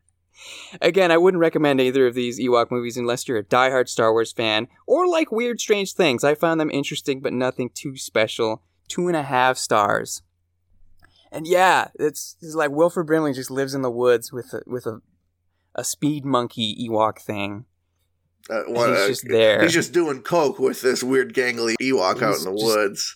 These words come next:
Speaker 1: doing his Wilford Brimley. "Um,
Speaker 2: <laughs>
Speaker 1: I'm Wilford Brimley."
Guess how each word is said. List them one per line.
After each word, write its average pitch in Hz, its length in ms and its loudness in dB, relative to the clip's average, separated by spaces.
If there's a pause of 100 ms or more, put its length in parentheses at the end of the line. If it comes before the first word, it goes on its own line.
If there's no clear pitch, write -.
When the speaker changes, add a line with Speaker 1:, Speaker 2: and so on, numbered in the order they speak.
Speaker 1:
doing 139 280 0
his 127 160 -4
Wilford 123 400 0
Brimley. 110 320 -4 (100)
"Um, 92 960 -4 (320)
Speaker 2:
<laughs> - 80 -4 (440)
Speaker 1:
I'm 98 260 -6
Wilford 95 420 -6
Brimley." 87 480 -14